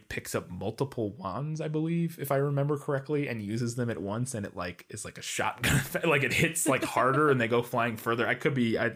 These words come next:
unless I'm misremembering that. But, um, yeah, it does, it does knock people back.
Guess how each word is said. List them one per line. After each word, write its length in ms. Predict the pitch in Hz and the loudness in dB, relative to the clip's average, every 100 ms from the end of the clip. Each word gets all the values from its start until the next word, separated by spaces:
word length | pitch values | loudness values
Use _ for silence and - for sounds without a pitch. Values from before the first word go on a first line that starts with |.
| - | -4
unless 340 | 139 135 117 117 | 2 4 4 4
I'm 100 | 113 | 2
misremembering 560 | 107 110 104 101 104 | 2 0 0 0 2
that. 220 | 107 98 | 2 2
But, 240 | 139 127 - - - - | 2 2 0 -14 -14 -4
um, 340 | 117 110 104 107 - - - | 2 2 2 -4 -14 -18 -2
yeah, 220 | 135 92 | 0 2
it 100 | 107 | 2
does, 220 | 110 98 | 2 0
it 140 | 90 107 | 0 0
does 180 | 98 | 0
knock 180 | 98 104 | -2 -8
people 220 | 98 87 | -8 -8
back. 300 | 82 92 - | -10 -12 -12